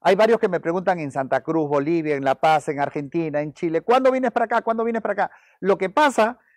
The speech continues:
que logísticamente, logísticamente tiene que haber un lugar, tiene que contratarse, tiene que promocionarse,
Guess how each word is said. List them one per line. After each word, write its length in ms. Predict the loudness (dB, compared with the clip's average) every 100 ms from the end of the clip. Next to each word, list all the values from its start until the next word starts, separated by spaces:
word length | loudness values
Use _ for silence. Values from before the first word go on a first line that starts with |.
| _
que 160 | -2
logísticamente, 1300 | 2 2 2 -2 -2 -4 2 2 2 -2 -4 -10 -12 _
logísticamente 1040 | -2 0 0 -2 -6 -2 -2 -2 -6 -8 -12 _ -20 _
tiene 240 | -8 -6
que 80 | -2
haber 180 | -2 -2
un 80 | -4
lugar, 500 | 0 2 2 -2 _ _ _ _ _ _ _ _ _ _ -8
tiene 260 | -6 -6
que 140 | -8 -4
contratarse, 920 | -4 -2 -2 2 2 2 -12 -20 _ _ _ _ _ _ _
tiene 260 | -6 -4 -4
que 320 | -2 -2 0
promocionarse, 1120 | 0 0 0 -2 -2 0 2 0 -6 -16 -18